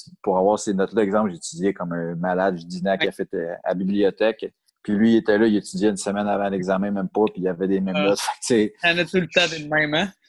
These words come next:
Speaker 2: <laughs>
Speaker 1: Ouais, exact. Fait que lui, lui, c'est plus une bolle parce que, tu sais, c'était,
Speaker 2: Ouais,
Speaker 1: c'était
Speaker 2: c'est
Speaker 1: naturel,
Speaker 2: vraiment
Speaker 1: mais
Speaker 2: Ouais.
Speaker 1: moi, ça me dérangeait pas d'étudier puis de, mais non,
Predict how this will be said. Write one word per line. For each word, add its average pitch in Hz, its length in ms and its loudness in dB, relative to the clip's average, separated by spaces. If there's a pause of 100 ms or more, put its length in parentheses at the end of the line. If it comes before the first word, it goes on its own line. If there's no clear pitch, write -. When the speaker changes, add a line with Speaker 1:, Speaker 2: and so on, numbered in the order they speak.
(120)
Speaker 2:
<laughs> 247 380 2
Speaker 1:
Ouais, - 200 4
exact. 90 360 -2
Fait 92 100 -2
que - 120 -6
lui, 110 280 0
lui, 135 180 2
c'est - 100 -10
plus 110 200 -2
une 104 140 -2
bolle 113 300 4
parce 95 200 -2
que, 90 380 -2
tu - 40 -14
sais, 95 200 -6
c'était, 95 260 -4
Speaker 2:
Ouais, 92 120 -6
Speaker 1:
c'était - 220 10 (100)
Speaker 2:
c'est - 60 0
Speaker 1:
naturel, 98 560 0
Speaker 2:
vraiment 120 40 -6
Speaker 1:
mais 87 400 -6
Speaker 2:
Ouais. 139 160 -4 (880)
Speaker 1:
moi, 87 100 -8
ça 90 140 -4
me 87 60 -6
dérangeait 87 320 -2
pas 92 160 -4
d'étudier 90 440 -6
puis - 160 -20
de, 85 320 -8 (1080)
mais 85 120 -8
non, - 140 -10